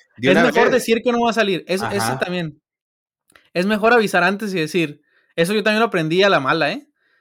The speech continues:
Speaker 2: De que llegó un punto en el que, "No, pues no, no". Y, y llegaba el demo, ¿no? El día del demo y de que, "¿Qué rollo?".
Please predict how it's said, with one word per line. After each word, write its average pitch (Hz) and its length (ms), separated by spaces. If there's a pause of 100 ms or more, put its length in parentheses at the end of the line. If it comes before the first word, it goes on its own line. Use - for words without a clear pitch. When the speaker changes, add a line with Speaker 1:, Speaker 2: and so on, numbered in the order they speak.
(160)
Speaker 2:
De 160 200
que 147 440
llegó 151 180
un 165 60
punto 185 200
en 196 80
el 175 60
que, 151 140
"No, 202 240
pues 170 100
no, 214 200
no". 208 260
Y, 190 140
y 190 180
llegaba 180 260
el 196 80
demo, 208 240
¿no? 220 100
El 220 60
día 196 120
del 196 80
demo 208 220
y 190 40
de 170 120
que, 156 220 (520)
"¿Qué 226 120
rollo?". 254 580